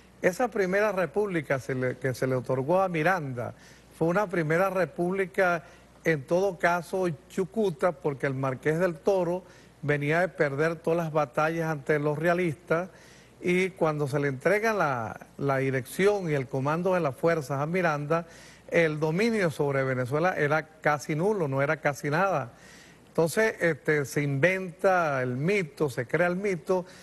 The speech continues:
de que Miranda estaba viejo, de que Miranda no te-, tenía una cultura europocéntrica,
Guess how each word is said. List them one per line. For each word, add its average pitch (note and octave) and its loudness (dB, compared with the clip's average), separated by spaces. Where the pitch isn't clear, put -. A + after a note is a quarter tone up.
de C#3 0
que C#3 0
Miranda C#3 0
estaba D3 2
viejo, F3 0
de C3 -4
que B2 -6
Miranda C3 -2
no C#3 -4
te-, C3+ -2
tenía C3 -4
una C#3+ 0
cultura C#3 0
europocéntrica, D3 -2